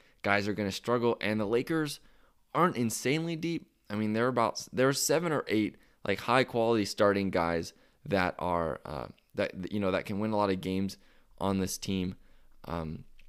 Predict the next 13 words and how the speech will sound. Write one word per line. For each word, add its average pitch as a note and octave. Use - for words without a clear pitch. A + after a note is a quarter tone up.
but B2+
they're C3
still C3
a B2
top -
four G2
seed D#2+
in C#2+
the C#2+
West. -
I, G2
I G2+
think, G#2